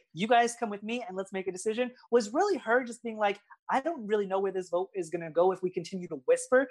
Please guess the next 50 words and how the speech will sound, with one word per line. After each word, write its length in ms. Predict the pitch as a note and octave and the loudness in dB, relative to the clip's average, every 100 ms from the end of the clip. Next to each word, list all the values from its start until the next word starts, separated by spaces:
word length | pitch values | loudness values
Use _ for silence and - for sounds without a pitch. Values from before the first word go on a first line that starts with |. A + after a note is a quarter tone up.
| - | -6
So 120 | - | 2
let 140 | G#3 C4+ | 4 4
me 140 | F4+ | 2
get 260 | C4+ B3+ - D3+ | 2 2 2 -4
these 240 | G3 B3 | -4 -4
people 220 | - B3+ B3 | -6 -2 -2
together 380 | B3 B3 B3 | 0 0 0
so 140 | B3 G#3 | 0 -4
we 80 | G3+ | -4
can 120 | G3 | -4
make 140 | G3 | -4
a 60 | G3 | -4
solid 280 | F#3 F3+ E3+ | 0 0 0
decision," 460 | - G3+ G#3+ A3 _ _ G3+ | -2 0 0 -6 _ _ -2
because 340 | G3+ G3+ D3 | 2 0 0
Jeremy 420 | - F#3 G#3+ A#3 | 0 2 2 0
just 240 | G3+ G3 - | -4 -6 -2
messed 200 | F3+ F3+ | -4 -2
up 120 | E3+ | -4
everything. 380 | F#3+ G3 F3 E3 | -2 -2 -2 -4
Now, 240 | A3 A3+ - | 2 2 2
if 140 | G3+ E3 | -2 0
Jeremy 400 | G#3 B3 C4 G#3 | 0 0 0 -6
was 480 | D#3 D#3+ D#3+ G#3 G#3+ | -2 2 2 2 -2
the 80 | |
vote, 160 | B3 D4 | -4 -2
which 140 | F#3 E3+ _ _ | -4 -10 _ _
we 140 | D#3+ | -12
don't 200 | D#3+ D#3+ - | -8 -10 -8
know 140 | D#3 D#3 | -10 -10
if 60 | |
he 100 | F3 | -8
actually 320 | D3+ D#3 - C#3+ | -8 -8 -8 -2
was, 320 | D3 F#3 B3 - - - G3 | 4 4 4 0 -20 -2 2
I 160 | B3 | 2
feel 180 | C4+ D#4+ | 2 -4
like 140 | B3 | -4
there 100 | G#3+ | -2
would 140 | F#3+ F#3 | -2 -2
have 60 | |
been 100 | E3+ | -4
a 80 | D#3+ | -6
little 180 | D#3+ D#3+ | -4 -6
bit 120 | D3+ C#3+ | -8 -8
more 240 | D#3 G#3+ | 0 0
whispering 460 | B3+ C#4+ - C#4+ C4+ | 0 -4 -6 -8 -6
if 80 | G3 | -4
just 260 | F#3+ F#3+ E3+ | -4 -6 -4
Jeremy 320 | F#3+ F#3+ F#3 | -2 -2 0
was 180 | E3+ | 0